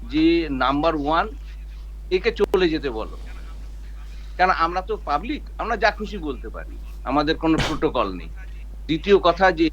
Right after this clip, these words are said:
এই গ্যাংরা যে গন্ডগোল করছে, এটা কেন হতে দিচ্ছ, এটাকে বন্ধ করো।" তার কারণ হলো, আহ, মন্দিরের সামনে যখন গন্ডগোল করেছে বা অন্য জায়গায়, সেখানে ওরা, উম, পুলিশ কিন্তু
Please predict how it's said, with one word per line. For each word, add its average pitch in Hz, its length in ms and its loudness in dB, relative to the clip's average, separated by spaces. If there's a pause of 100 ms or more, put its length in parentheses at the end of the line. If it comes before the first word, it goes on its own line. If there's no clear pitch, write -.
(260)
এই 165 200 6
গ্যাংরা 143 500 2
যে 143 340 -4
গন্ডগোল 135 420 0
করছে, 185 400 -2 (360)
এটা 147 180 0
কেন 170 260 4
হতে 151 220 -2
দিচ্ছ, 120 260 -6
এটাকে 143 220 0
বন্ধ 143 320 4
করো।" 98 280 -6 (520)
তার 120 180 0
কারণ 156 300 2
হলো, 147 300 2
আহ, 127 840 -4
মন্দিরের 147 440 2
সামনে 143 380 4
যখন 139 300 0
গন্ডগোল 123 460 0
করেছে 113 520 0 (420)
বা 120 140 6
অন্য 123 320 4
জায়গায়, 110 460 4 (720)
সেখানে 160 580 2
ওরা, 175 300 4 (380)
উম, 113 500 -8 (160)
পুলিশ 254 360 6
কিন্তু 208 440 2